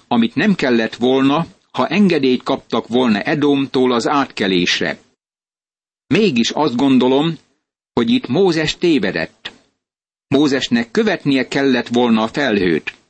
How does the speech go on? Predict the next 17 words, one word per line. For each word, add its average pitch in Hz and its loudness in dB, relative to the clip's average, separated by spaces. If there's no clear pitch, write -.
Nem 233 2
lett 190 0
volna 139 0
szabad 120 -2
aggódnia. 104 0
Isten 156 0
vezeti 147 0
és 127 -2
irányítja 113 0
őt. 101 0
Ahelyett, 160 0
hogy 117 -2
Edomtól 143 2
átkelési 123 0
engedélyt 131 2
kért 110 -2
volna, 117 0